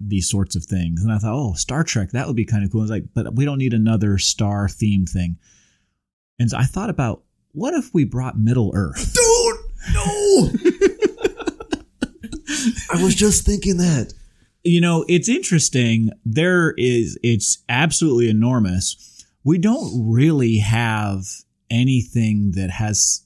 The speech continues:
Speaker 1: such a diversity of types of characters and stuff, from big people to small people to tree people to, you know, wizards, and you put it all together, you know, orcs and goblins and dwarves and elves and, and humans. And,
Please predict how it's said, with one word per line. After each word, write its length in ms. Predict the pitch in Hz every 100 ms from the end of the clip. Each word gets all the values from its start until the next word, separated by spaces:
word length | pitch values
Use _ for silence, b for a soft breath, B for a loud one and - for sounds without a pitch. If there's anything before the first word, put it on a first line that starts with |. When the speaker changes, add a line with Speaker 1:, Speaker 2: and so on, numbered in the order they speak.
| _ _
Speaker 1:
such 500 | - - - 139 -
a 120 | 120
diversity 920 | 92 95 92 87 110 131 131 110 110 95
of 180 | 90 -
types 440 | - 113 - -
of 260 | 98 87 -
characters 640 | - 107 104 - 95 85
and 100 | 87
stuff, 300 | - 90 87
from 400 | - 90 85 85
big 260 | 127 135 98
people 420 | 120 101 101 85
to 420 | - 92 85 82
small 460 | 82 - 104 120 127
people 480 | - 104 - 92 82
to 320 | - 87 78
tree 360 | - - 139
people 500 | 139 - 95 92 85
to, 380 | 80 101 90 82 b b b b -
you 140 | 107
know, 160 | 95 87
wizards, 640 | 92 139 120 120 104 92
and 100 | 92
you 80 | 87
put 200 | - 127
it 60 |
all 160 | 120 117
together, 640 | - 98 107 113 113 104 B B B -
you 100 | 98
know, 240 | 92 90 -
orcs 460 | 110 131 123 - -
and 180 | 95 95
goblins 640 | 107 117 117 104 101 90
and 220 | 92 90
dwarves 640 | 87 113 120 113 107 92 92
and 140 | 85 -
elves 640 | 113 117 110 101 101 -
and, 340 | 90 85 87 95
and 180 | 92 85
humans. 720 | - 127 127 117 110 101 90
And, 260 | 87 82